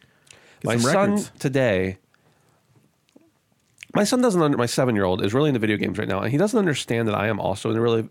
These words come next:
Speaker 2: really into video games. He just thinks they're, like,
Speaker 1: <laughs>
Speaker 2: they exist in my world. He doesn't understand the reason he has access to all these video games is because I like video games. But anyway, he, uh, he tells me today, he goes, "Oh, did you," my, my wife brought up Pokemon Snap 'cause she really liked it when she was a kid.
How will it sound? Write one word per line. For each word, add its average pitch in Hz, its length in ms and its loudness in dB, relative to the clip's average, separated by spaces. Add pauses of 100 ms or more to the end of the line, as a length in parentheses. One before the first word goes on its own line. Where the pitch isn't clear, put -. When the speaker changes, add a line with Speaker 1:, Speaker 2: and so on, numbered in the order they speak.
Speaker 2:
really 113 200 -2
into 110 120 -4
video 117 200 0
games. 120 280 -2
He 135 120 0
just 180 160 2
thinks - 260 0
they're, 110 160 2
like, 95 360 0
Speaker 1:
<laughs> - 20 -20
Speaker 2:
they 110 220 2
exist 101 440 -2
in 113 80 0
my 110 140 0
world. 113 400 0 (340)
He - 60 -10
doesn't 123 140 0
understand 117 360 0
the 98 60 0
reason 107 280 0
he 104 120 -2
has 98 320 -2
access 98 340 -2
to 107 80 -4
all 104 60 0
these 104 160 -2
video 107 180 0
games 101 240 -2
is 95 80 -2
because 95 280 -4
I 92 80 -2
like 98 160 -2
video 101 200 -2
games. 113 260 -4 (540)
But 135 100 -2
anyway, 110 220 2
he, 117 240 0
uh, 90 240 0 (960)
he 123 140 -2
tells 127 200 0
me 135 80 2
today, 117 220 2
he 107 60 2
goes, 104 200 0
"Oh, 160 120 0
did 123 180 -4
you," 147 500 0 (240)
my, 127 200 -2
my 131 120 0
wife 131 280 0
brought 107 160 0
up 104 140 -2
Pokemon 98 380 -4
Snap - 360 -6
'cause 104 100 -10
she 110 140 -4
really 95 200 0
liked 92 200 -4
it 107 60 -6
when 107 100 -8
she - 100 -10
was 104 140 -6
a - 40 -14
kid. - 200 -10